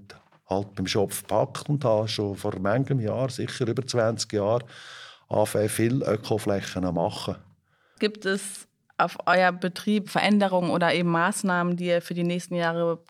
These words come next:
Speaker 2: geplant habt, wo man sagen kann, die haben auch was mit der Trockenheit oder mit möglichen Trockenperioden zu tun?
Speaker 1: Ich glaube eher nicht, also nicht im grossen Stil zumindest, weil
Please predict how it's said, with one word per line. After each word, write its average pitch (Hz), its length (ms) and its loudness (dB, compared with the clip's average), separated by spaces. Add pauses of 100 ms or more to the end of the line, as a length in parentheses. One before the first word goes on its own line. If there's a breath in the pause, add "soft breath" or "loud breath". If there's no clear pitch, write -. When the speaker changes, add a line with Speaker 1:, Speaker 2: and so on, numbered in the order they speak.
(140)
Speaker 2:
geplant 175 460 0
habt, 190 120 -2
wo 185 60 -6
man 175 160 0
sagen 170 180 2
kann, 170 320 -2
die 175 140 -4
haben 170 160 -2
auch - 320 -2 (640 loud breath)
was 175 240 0
mit 180 120 2
der 175 100 4
Trockenheit 175 520 2
oder 170 160 2
mit 170 140 0
möglichen 180 560 0
Trockenperioden 175 800 0
zu 170 120 -4
tun? 233 460 0 (480 soft breath)
Speaker 1:
Ich 123 260 -6
glaube 92 300 4
eher 107 220 2 (360)
nicht, 98 640 2
also 92 320 0
nicht 101 240 0
im 101 160 -4
grossen 135 460 2
Stil 147 320 0
zumindest, 147 580 0
weil 107 280 2